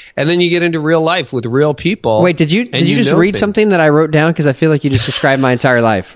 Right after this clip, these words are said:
Speaker 2: right there. That literally was my entire life.
Speaker 1: I hear that over and over and over again, but that's our life, isn't it, Luke? Like, that's my
Speaker 2: Yeah.
Speaker 1: life, that's your life, like, that's,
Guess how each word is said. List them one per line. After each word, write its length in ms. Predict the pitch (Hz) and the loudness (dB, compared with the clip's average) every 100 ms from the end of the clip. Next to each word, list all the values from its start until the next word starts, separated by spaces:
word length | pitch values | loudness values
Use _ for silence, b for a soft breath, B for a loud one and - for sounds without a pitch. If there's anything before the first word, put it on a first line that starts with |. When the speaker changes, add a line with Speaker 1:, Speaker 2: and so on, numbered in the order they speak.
| - | -4
Speaker 2:
right 180 | 131 117 | -2 -2
there. 200 | 113 95 117 | -4 -2 -2
That 140 | 147 | 0
literally 400 | 156 170 147 127 | 2 2 2 2
was 240 | 127 123 | 2 2
my 120 | 131 123 | 0 0
entire 300 | 120 113 104 | 0 0 0
life. 800 | 95 80 - - - - - - | -2 -4 -14 -20 -20 -20 -20 -10
Speaker 1:
I 140 | 170 | -2
hear 180 | 196 196 | 0 0
that 240 | 185 175 147 | 0 -2 -2
over 480 | 165 180 175 175 | -2 -2 -2 -2
and 80 | 160 | 0
over 280 | 151 156 151 | 0 -2 -2
and 100 | 135 | 0
over 220 | 139 175 | 0 0
again, 240 | 156 127 120 | -2 -2 -4
but 160 | 135 | -4
that's 220 | 180 190 | -4 -4
our 340 | - 139 165 220 | -4 -4 -2 0
life, 380 | 156 107 95 131 | 0 0 0 -2
isn't 220 | 165 214 | 0 0
it, 80 | 208 | 2
Luke? 360 | 165 254 - | 0 -2 -2
Like, 200 | 131 127 | -4 -2
that's 300 | 147 156 - | -2 -4 -4
my 200 | 123 127 | -4 -2
Speaker 2:
Yeah. 40 | 143 | 0
Speaker 1:
life, 260 | 156 170 | -2 -4
that's 260 | - 110 - | -4 -6 -2
your 180 | 120 135 | -2 0
life, 400 | 135 151 165 - | 0 -2 -6 -4
like, 220 | 113 104 | -4 -2
that's, 640 | 113 113 123 123 - - | -2 -2 -4 -6 -12 -14